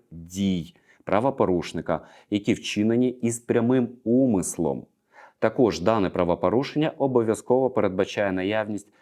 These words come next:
правомірної вимоги. От суд зазначає, правомірна, правомірна вимога повинна бути у поліцейського. Далі суд наголошує, що на підтвердження вчинення водієм дій, які полягають у злісній непокорі законним вимогам поліцейського,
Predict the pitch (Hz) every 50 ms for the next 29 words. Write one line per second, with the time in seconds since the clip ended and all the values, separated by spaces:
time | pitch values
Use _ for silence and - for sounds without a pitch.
0 | _ _ _ _ - 107 107 110 113 113 120 117 117 117 127 139 135 123 113 110
1 | 107 98 104 101 98 101 92 82 76 - 80 67 65 - - - _ - 98 -
2 | - _ _ _ _ _ - - - - 156 139 - - - _ _ _ _ _
3 | _ - 90 104 123 135 147 151 139 - - 113 90 76 69 67 - - 101 110
4 | 117 127 131 127 123 98 87 80 76 78 76 - - 95 92 92 95 101 104 117
5 | 135 156 147 143 127 110 98 95 98 110 117 113 113 101 - - 92 92 101 98
6 | 92 85 82 90 87 90 87 82 - 90 85 82 - - 82 73 67 - - -
7 | 76 71 69 - _ _ _ - - - - - - - - - _ 110 127 143
8 | 147 139 127 117 - - - 170 - 160 165 170 160 151 147 147 139 131 127 -
9 | 123 113 113 - - 120 120 120 120 123 123 120 - 110 113 120 120 117 - 104
10 | 101 101 95 - - - - 110 101 98 95 92 87 92 95 92 101 98 95 95
11 | 98 92 87 78 78 90 92 90 90 90 87 - 131 - 117 113 107 101 113 117
12 | 101 95 - 98 90 95 95 92 85 - 90 85 87 87 87 - - - 143 147
13 | 151 139 131 135 - 139 131 131 127 123 127 127 131 127 123 113 113 123 120 117
14 | 113 - - 123 113 - - 117 104